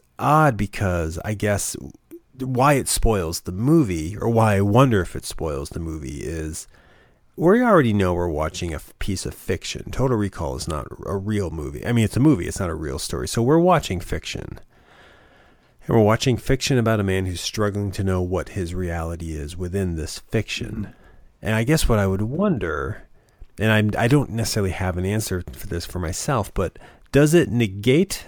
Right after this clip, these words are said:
Speaker 1: the tension and the drama of the movie to know that within the reality of the movie, what we're watching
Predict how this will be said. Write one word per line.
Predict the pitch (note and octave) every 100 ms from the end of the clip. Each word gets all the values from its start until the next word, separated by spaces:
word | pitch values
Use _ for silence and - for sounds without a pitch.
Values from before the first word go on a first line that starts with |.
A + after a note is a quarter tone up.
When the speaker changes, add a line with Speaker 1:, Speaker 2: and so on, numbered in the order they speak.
| -
Speaker 1:
the | A2
tension | - - C#3 C#3+ - - D#2+ F#2 - _ _ _ _ _
and | - G2+
the | G2
drama | F2+ G#2 G#2 A2 A2+ F#2 D2+ E2 - - - -
of | A2+ B2+ A#2
the | A#2
movie | A2 A#2+ A#2 E2+ D#2 F2+ - -
to | A2+
know | A2+ G#2
that | G2+ -
within | G2 G#2 A2 G#2+
the | G2
reality | F#2+ G2 A2+ D3 C3+ G#2
of | F#2+
the | F#2
movie, | F#2 F2+ F#2
what | F#2+ F#2+
we're | G2+
watching | F#2+ F2 F2 - E2+ F2 F2+